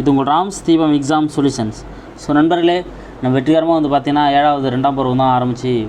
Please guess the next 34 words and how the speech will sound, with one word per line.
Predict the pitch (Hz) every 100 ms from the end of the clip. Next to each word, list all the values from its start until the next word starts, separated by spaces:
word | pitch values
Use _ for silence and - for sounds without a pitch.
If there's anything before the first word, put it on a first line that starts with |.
| -
போயிட்டுருக்கோம். | 139 131 117 113 156 - - - - - - -
So | - 143
அதுலேயும் | 139 156 156
வந்து | 143
நம்ம | 135 135 143 131
இந்த | 120 127
லெசன் | 131 147
முடிக்கிற | 139 135 120
தருவாயில் | 123 120 120
தான் | 117
இருக்கும். | 113 104 - - - 123
ஓகேங்களா? | 123 123 131 101 - -
So | 175
அதுக்கு | 180 190
முன்னால | 196 190 185
நம்ம | 165 160
ஒரு | 156 139 131 127 131
லாஸ்ட் | 147 -
வீடியோல | 170 165 156
ஒரு | 135 156
மூணு | 170 170
கொஸ்டின் | 165 196 156
கொடுத்துருந்தோங்க. | 139 135 123 110 110 -
தமிழ்ல | 139 165 160 147
ஒரு | 151
கொஸ்டின், | 156 185 190 - - 165
சயின்ஸ்ல | 170 156 156
ஒரு | 139
கொஸ்டின் | 156 156 135 - 123
and | 120
சோஷியல்ல | 143 143 143 127
ஒரு | 113
கொஸ்டின். | 120 - 165 - - -
So | -